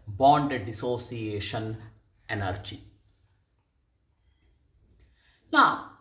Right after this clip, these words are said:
let us we study the valence bond theory in covalent compounds. Hitler and London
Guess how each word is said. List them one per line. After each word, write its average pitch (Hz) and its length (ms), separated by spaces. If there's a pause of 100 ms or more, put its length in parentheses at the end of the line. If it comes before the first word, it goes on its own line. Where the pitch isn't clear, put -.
let 285 220
us - 560 (120)
we 170 200
study 151 720 (640)
the 139 160
valence 233 480
bond 135 340 (100)
theory 208 600 (600)
in 127 360 (240)
covalent 127 540
compounds. - 680 (1600)
Hitler 294 560
and 147 240
London 160 640